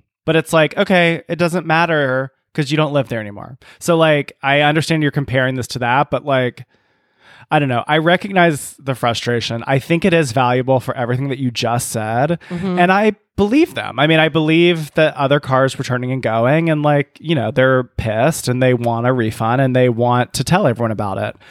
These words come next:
Speaker 1: Is this common or if, I don't know. I mean, I feel like it could
Speaker 2: Well
Speaker 1: not be a common thing because y-,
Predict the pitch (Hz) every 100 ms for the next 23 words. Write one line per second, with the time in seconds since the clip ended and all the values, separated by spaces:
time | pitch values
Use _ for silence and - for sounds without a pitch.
0 | _ _ _ _ - 143 131 151 - -
1 | 123 131 175 196 196 - _ - 143 131
2 | - - - 131 226 311 131 165 - 160
3 | 170 180 - 339 339 190 - - 214 262
4 | 131 139 - 135 131 - 120 120 135 143
5 | 147 - _ - 135 135 175 147 143 151
6 | 143 135 123 - _ -